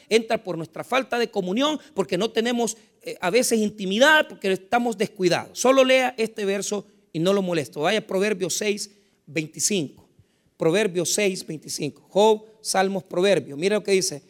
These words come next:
Yo no molesto mucho saltando versos, pero lo teníamos que ver.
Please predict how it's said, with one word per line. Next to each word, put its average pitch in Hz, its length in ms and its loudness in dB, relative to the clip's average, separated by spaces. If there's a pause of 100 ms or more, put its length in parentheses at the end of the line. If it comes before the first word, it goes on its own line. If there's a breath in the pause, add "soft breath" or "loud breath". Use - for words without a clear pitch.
(220 soft breath)
Yo 233 180 4
no 247 100 0
molesto 220 360 -2
mucho 208 340 -2
saltando 185 540 -4
versos, 202 400 -2
pero 160 280 0 (640 soft breath)
lo 170 180 0
teníamos 190 420 0
que 160 120 -4
ver. 139 260 -2